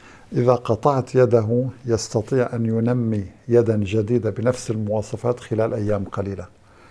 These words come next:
إذا قطعت ذيله، قطعت أي عضو من أعضائه، ينمي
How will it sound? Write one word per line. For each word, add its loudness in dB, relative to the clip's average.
إذا 0
قطعت -2
ذيله، 2
قطعت 0
أي 2
عضو 4
من -4
أعضائه، -2
ينمي 2